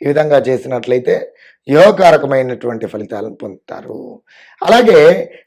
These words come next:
ఈ తొమ్మిది శుక్రవారములను కూడా కనకధార స్తోత్ర పారాయణం చేసుకోవడం పూర్వకంగా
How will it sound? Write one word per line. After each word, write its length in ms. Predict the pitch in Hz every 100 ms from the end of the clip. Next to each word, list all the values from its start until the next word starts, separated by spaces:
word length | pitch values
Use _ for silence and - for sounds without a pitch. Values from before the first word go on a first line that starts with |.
| -
ఈ 200 | 190 233
తొమ్మిది 680 | 180 208 226 277 294 101 - _ -
శుక్రవారములను 920 | - 190 - 254 220 214 214 208 196
కూడా 380 | 170 175 156 - - _ -
కనకధార 760 | 185 226 247 233 233 226 220 220
స్తోత్ర 640 | - - 208 208 208 208
పారాయణం 840 | 185 196 190 190 185 185 180 185 170
చేసుకోవడం 1300 | 180 160 - 170 170 170 170 165 160 156 151 147 139 147
పూర్వకంగా 720 | 147 143 135 135 151 190